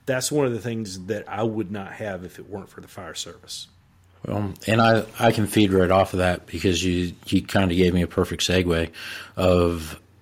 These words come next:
Speaker 2: not taking anything for granted. You know,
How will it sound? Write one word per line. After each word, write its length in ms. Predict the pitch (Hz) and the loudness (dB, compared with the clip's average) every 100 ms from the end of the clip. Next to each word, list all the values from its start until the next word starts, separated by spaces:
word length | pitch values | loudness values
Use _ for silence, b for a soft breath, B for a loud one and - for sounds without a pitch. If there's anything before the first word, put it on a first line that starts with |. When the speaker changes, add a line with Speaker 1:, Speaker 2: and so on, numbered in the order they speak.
| _ _ _ _ - | _ _ _ _ -12
Speaker 2:
not 400 | - 117 123 123 | 0 4 4 4
taking 380 | 127 113 101 95 | 4 6 6 4
anything 440 | 92 87 92 87 | 4 2 0 -2
for 140 | - 76 | -2 -6
granted. 540 | 80 78 78 80 82 _ _ - b b b b _ _ _ _ _ _ | -4 -6 -6 -10 -14 _ _ -20 b b b b _ _ _ _ _ _
You 160 | 92 90 | -4 -2
know, 240 | 85 80 | -2 -4